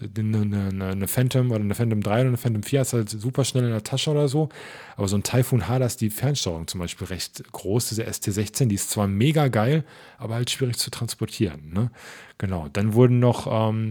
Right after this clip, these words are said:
extrem viele Sachen gekauft, auch eine GoPro, eine Hero vier Silver, die ich ja, ähm, unboxed hab, die wurde hier auch gekauft. Ähm, dann zig verschiedene Kabel habe ich hier und so weiter und so fort. Samsung, ähm,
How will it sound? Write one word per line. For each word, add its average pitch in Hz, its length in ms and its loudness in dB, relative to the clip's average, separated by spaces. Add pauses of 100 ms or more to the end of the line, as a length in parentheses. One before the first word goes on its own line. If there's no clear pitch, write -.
extrem - 440 2
viele 117 260 2
Sachen 120 280 2
gekauft, 117 500 0
auch 107 100 -2
eine 113 140 4
GoPro, 143 600 8 (240)
eine 104 120 2
Hero 120 220 8
vier 135 300 8
Silver, 147 600 6
die 123 240 4
ich 117 120 0
ja, 117 380 0
ähm, 110 140 -2
unboxed 127 560 0
hab, 127 160 2
die 113 140 0
wurde 120 160 2
hier 120 120 0
auch 117 160 -4
gekauft. - 600 0 (560)
Ähm, 98 520 0
dann 104 400 -2
zig - 440 0
verschiedene 107 800 -2
Kabel 110 720 0
habe 104 160 2
ich 107 100 -2
hier 107 480 4
und 113 220 -2
so 101 160 -2
weiter 104 300 0
und 104 120 -6
so 98 120 -8
fort. 107 440 -2 (480)
Samsung, 113 880 2
ähm, 107 560 -2